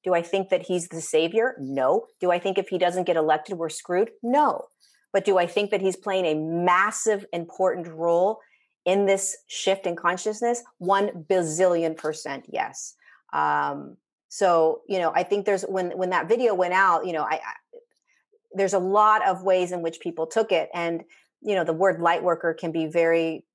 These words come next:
con-, misconstrued. Um, you think that if it, if somebody's a light worker, that means that they have to be love and light all the time. And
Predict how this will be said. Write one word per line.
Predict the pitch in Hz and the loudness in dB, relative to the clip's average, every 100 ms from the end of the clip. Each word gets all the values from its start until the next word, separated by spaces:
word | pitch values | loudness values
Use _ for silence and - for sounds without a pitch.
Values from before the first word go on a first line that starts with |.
| - | -18
con-, | 156 | -14
misconstrued. | 180 160 - 156 - 185 175 202 240 - _ _ | -8 -8 -8 -10 -8 -2 2 2 0 -10 _ _
Um, | 180 165 160 160 | -2 0 0 -2
you | 165 170 | -4 -2
think | 190 185 | -2 -2
that | 180 | 0
if | 165 | 0
it, | 170 | -2
if | 180 - | -4 -8
somebody's | - 208 196 | -6 -2 0
a | 175 | 2
light | 170 175 | 2 0
worker, | 170 160 160 | 0 -2 0
that | 160 165 | 0 0
means | 165 165 | -2 -2
that | 160 | -2
they | 160 | 0
have | 165 160 | 0 -4
to | 170 | -4
be | 165 160 156 - _ | -2 -2 -2 -8 _
love | 170 170 175 | 0 0 2
and | 165 | 0
light | 160 160 147 | 2 2 2
all | 160 | -2
the | 160 | -4
time. | - 156 156 | -4 -6 -4
And | 151 151 | -8 -12